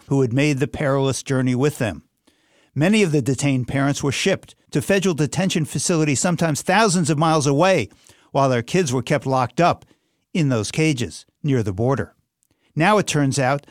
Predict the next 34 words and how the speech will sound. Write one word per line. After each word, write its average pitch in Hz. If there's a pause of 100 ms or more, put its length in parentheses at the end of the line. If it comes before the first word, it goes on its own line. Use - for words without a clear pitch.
some 135
five 170
hundred 147
and 117
forty-five 160
of 131
those 143
children 151 (180)
may 202
never 180
see -
their 170
parents 175
again, 180 (300)
for 220
predictable 160
reasons. 165 (380)
For 170
example, 123
sixty 240
of 156
the 131
children 139 (180)
were 202
younger 175
than 170
five 220
when 160
they 147
were 131
separated 135
from 170
their 170
parents, 170